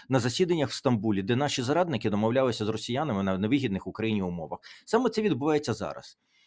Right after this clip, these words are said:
Може, єдиний пункт, який, можливо, був, мав сенс під час обговорення на Мальті, але я не впевнений, що його там саме так і пропрацьовували. Це план дій щодо повернення заручників і депортованих українців. Тому що тут дійсно ширше коло країн, які час від часу до цього включаються.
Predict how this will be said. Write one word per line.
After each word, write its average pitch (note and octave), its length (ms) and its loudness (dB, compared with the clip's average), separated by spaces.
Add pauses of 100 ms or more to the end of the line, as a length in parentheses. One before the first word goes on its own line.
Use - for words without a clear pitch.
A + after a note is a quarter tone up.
(180)
Може, G3+ 240 4
єдиний D3 380 2
пункт, A3 340 -6
який, A#2 260 0
можливо, B2 520 2
був, G#2 240 -2
мав A2 220 0
сенс F3 360 -4
під - 180 -14
час A#2+ 160 -4
обговорення A2 460 0
на B2+ 80 0
Мальті, F3+ 320 -2
але C3 100 2
я F3 60 0
не D3 80 0
впевнений, B2+ 320 0
що - 140 -4
його G#2+ 120 4
там G2+ 140 0
саме G#2+ 240 0
так A2 220 -4
і - 40 -4
пропрацьовували. E2+ 800 -6 (320)
Це - 160 6
план C#3+ 260 8
дій F3 160 4
щодо G#2+ 260 4
повернення A2 460 4
заручників D3 580 0
і - 20 -2
депортованих G#2+ 600 -2
українців. E2 580 -8 (300)
Тому E3+ 160 8
що A3 140 2
тут A3 140 0
дійсно F3 300 2
ширше C#3 380 2
коло B2 240 4
країн, G#3+ 320 0
які D#3+ 180 0
час E3 260 -2
від C#3 120 -2
часу F#3+ 240 -2
до G#2+ 60 0
цього A#2 200 2
включаються. F2+ 640 -4